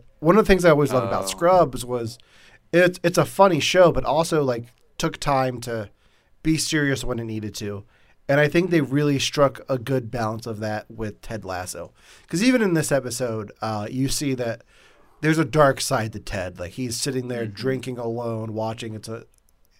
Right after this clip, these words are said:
Speaker 1: uh, It's a Wonderful Life. Uh, the show does a really good job of dealing with mental health. Uh,
Speaker 2: Oh,
Speaker 1: and
Speaker 2: cool.
Speaker 1: Ted's, Ted's story being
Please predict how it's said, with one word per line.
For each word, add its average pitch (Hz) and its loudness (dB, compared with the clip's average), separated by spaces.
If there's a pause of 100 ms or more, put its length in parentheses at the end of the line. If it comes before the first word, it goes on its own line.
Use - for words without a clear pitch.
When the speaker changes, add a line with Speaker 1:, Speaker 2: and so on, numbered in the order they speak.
(140)
Speaker 1:
uh, 101 -2
It's 113 -10
a 117 -10
Wonderful 107 -6
Life. 98 -6 (640)
Uh, 101 -4
the 143 -4
show 208 6
does 208 6
a 151 2
really 156 0
good 147 -4
job 123 -2
of 104 -10
dealing 120 -4
with 107 -8
mental 101 -8
health. 80 -12 (640)
Uh, 95 -4 (140)
Speaker 2:
Oh, 117 -8
Speaker 1:
and 113 -2
Speaker 2:
cool. 101 -6
Speaker 1:
Ted's, 127 0
Ted's 127 -2
story 110 -8
being 107 -6